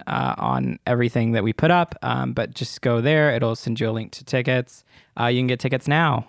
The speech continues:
Um, it's a pretty, uh, it's gonna be a great show, and it's ninety minutes, so you don't have to sit through Shakespeare for two and a half hours,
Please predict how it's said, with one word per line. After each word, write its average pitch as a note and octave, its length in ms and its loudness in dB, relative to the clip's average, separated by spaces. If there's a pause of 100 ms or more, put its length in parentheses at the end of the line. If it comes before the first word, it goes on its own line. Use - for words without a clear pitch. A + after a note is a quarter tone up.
(100)
Um, A#2+ 440 2
it's - 240 -14
a C#3 200 2
pretty, F#3+ 680 2 (640)
uh, D#3 600 2
it's D#3+ 180 0
gonna F#3+ 140 2
be G3+ 60 4
a F#3+ 40 2
great F#3+ 160 2
show, E3 260 4
and A#2+ 80 0
it's A#2+ 160 -4
ninety E3 300 4
minutes, D#3 360 0
so B2 440 2
you C3+ 320 4
don't B2 200 2
have B2+ 140 0
to C3+ 80 -2
sit C3+ 200 -2
through B2+ 520 2 (280)
Shakespeare C#3 460 0
for C3 200 -2
two B2 200 -2
and A#2 80 2
a A2+ 40 2
half A2+ 180 0
hours, A#2 600 0